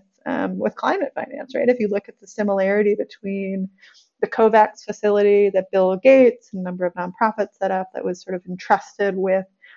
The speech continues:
distributing vaccines to the global south, the sort of disaster, right? Just, you know, unmitigated failure, um, of, of that facility to, to, to, you know, make this bargain with, with private industry that they would,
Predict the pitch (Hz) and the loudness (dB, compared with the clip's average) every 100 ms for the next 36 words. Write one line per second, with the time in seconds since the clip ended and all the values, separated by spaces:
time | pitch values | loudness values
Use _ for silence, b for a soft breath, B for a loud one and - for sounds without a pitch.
0 | _ - 220 - 226 208 202 185 185 - | _ -14 -6 2 4 4 2 0 -2 -4
1 | 190 190 190 - 190 185 185 185 - 190 | -8 -8 -8 -10 -6 -4 -4 -6 -6 -6
2 | 190 185 _ - - 202 190 _ - 175 | -4 -8 _ -10 -4 -4 -4 _ -2 0
3 | 196 202 - - 139 180 202 202 - 190 | 2 0 -2 -8 -6 0 0 0 -2 -4
4 | - - 208 175 - B B B B _ | -6 -8 -6 -6 -10 B B B B _
5 | _ 262 240 208 196 180 180 - 151 - | _ 4 6 4 2 0 -2 -2 -4 -4
6 | - - _ - 190 185 - 214 196 - | -8 -12 _ -4 -2 0 -4 -6 -6 -2
7 | 190 190 170 - 190 - 107 - 202 - | -2 0 -4 -6 -14 -6 -4 -2 -4 -2
8 | - - - - 185 _ _ _ _ _ | -2 -2 -2 -6 -10 _ _ _ _ _
9 | _ - 190 190 185 - - 196 175 180 | _ -4 2 4 4 0 -2 2 2 -2
10 | 196 180 185 190 190 202 - 226 226 208 | -6 -4 0 0 -2 -4 2 6 8 8
11 | 196 190 185 190 - 190 - 208 196 190 | 4 4 2 0 -2 -2 4 4 4 2
12 | 190 190 - 190 190 180 185 180 185 | 0 -4 -4 0 0 0 0 2 2